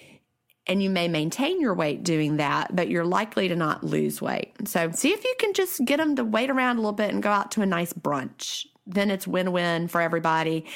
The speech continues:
Even so, you may find with sixteen eight that might be too long of an eating window,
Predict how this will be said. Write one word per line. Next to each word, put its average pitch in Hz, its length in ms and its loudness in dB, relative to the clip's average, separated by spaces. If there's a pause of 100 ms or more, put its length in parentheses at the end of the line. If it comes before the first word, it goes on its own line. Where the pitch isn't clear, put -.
(160)
Even 262 300 2
so, 240 360 2
you 185 180 0
may 185 180 0
find 170 560 -2 (320)
with 180 120 -2
sixteen 196 500 -2
eight 170 260 -2
that 170 140 0
might 170 220 -2
be 170 160 -2
too - 320 -4
long 180 200 -2
of 170 120 -4
an 170 40 -2
eating 165 280 -2
window, 151 560 -4